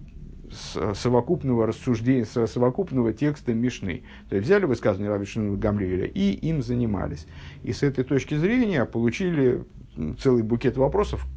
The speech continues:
которые пока что никак не разрешимы были. Ребе говорит: «А давайте-ка мы теперь посмотрим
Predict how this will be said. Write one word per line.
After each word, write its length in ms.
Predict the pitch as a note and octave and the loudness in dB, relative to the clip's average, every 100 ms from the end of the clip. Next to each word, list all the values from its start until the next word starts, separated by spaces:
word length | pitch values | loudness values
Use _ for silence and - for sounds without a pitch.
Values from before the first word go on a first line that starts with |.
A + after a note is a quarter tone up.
| - - | -10 -4
которые 400 | A2 C#3+ C3+ B2 | -2 0 4 2
пока 300 | B2 G#2+ C#3 | 2 0 0
что 160 | - | 0
никак 340 | A2 G#2 B2+ B2 | -4 0 -2 0
не 100 | A2 | -2
разрешимы 640 | G#2 A2 B2 - A2 G2 | -2 0 0 2 0 0
были. 340 | F#2+ F2+ C#2+ - - - - - - - | 0 -4 -4 -10 -14 -14 -12 -12 -6 4
Ребе 240 | A#2 B2+ | 6 6
говорит: 420 | C3 C3+ C3 G#2+ | 4 6 6 4
«А 80 | G#2 | 2
давайте-ка 500 | A2 F3+ A3+ - D#3 | 4 4 2 0 0
мы 120 | D3+ | 2
теперь 380 | D3+ B2 C#3+ A#2 | 0 0 2 2
посмотрим 680 | F#2+ G#2 D#3 A3+ A3 G#2 | 0 -2 0 0 0 -2